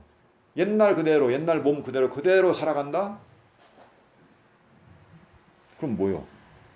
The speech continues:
하나님의 거룩한 백성으로서 모습이 아니라, 다시 말하면 옛날 애굽에서 나왔는데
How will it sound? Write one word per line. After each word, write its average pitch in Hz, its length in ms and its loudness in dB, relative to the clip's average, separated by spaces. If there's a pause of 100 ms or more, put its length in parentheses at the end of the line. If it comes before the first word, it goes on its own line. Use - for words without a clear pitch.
(920)
하나님의 175 380 0
거룩한 127 480 0
백성으로서 117 560 -2
모습이 107 360 -4
아니라, 82 340 -8
다시 110 200 -12
말하면 110 240 -2
옛날 143 420 -2
애굽에서 127 400 -2
나왔는데 120 640 -2